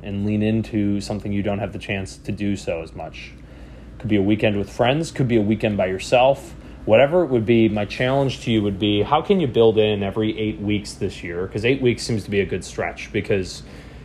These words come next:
you know, you, you, if you really, it, it, the purpose of it is, like, if you go back to a sales meeting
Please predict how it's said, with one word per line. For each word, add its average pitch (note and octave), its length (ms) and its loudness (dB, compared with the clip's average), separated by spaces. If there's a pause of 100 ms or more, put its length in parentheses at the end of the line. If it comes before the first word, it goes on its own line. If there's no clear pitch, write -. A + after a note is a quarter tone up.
(240)
you G#2 140 -2
know, F#2+ 140 2
you, F2+ 200 -2
you, G2 320 -6
if G#2 160 -8
you G2+ 80 -6
really, A2 680 4
it, A2 200 -4
it, A#2+ 260 -6
the A#2+ 80 -2
purpose C#3+ 480 0
of A2 160 2
it G#2 100 0
is, G2+ 200 -2
like, G2 340 0
if G#2+ 160 -8
you A2+ 60 -2
go - 120 6
back A#2 220 4
to A2+ 160 -2
a G#2 60 0
sales A2 400 4
meeting F2 320 -6